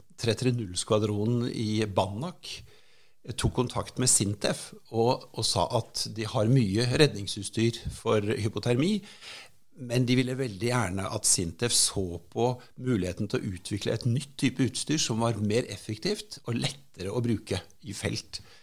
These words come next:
Så, eh, den gangen så bygde de jo på gullstandarden innenfor norsk hypotermi, og det er det de kaller Banak-modellen, da,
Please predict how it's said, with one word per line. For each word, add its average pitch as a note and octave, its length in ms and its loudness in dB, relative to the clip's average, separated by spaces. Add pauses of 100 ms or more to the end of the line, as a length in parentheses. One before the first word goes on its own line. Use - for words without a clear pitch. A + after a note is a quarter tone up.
(560)
Så, - 180 6 (240)
eh, - 340 -2 (200)
den C#3 200 4
gangen C#3+ 280 2
så D3 80 -4
bygde A#2+ 300 -2
de A#2+ 80 -2
jo C#3+ 100 -2
på A#2+ 220 4 (180)
gullstandarden A#2 800 0
innenfor A#2 320 2
norsk G2+ 220 0
hypotermi, B2+ 500 0
og D#3 100 0
det B2+ 140 4
er A2 220 -2 (260)
det A2+ 140 2
de A2+ 40 2
kaller G#2+ 380 2
Banak-modellen, G2+ 1200 -2
da, G#2 160 2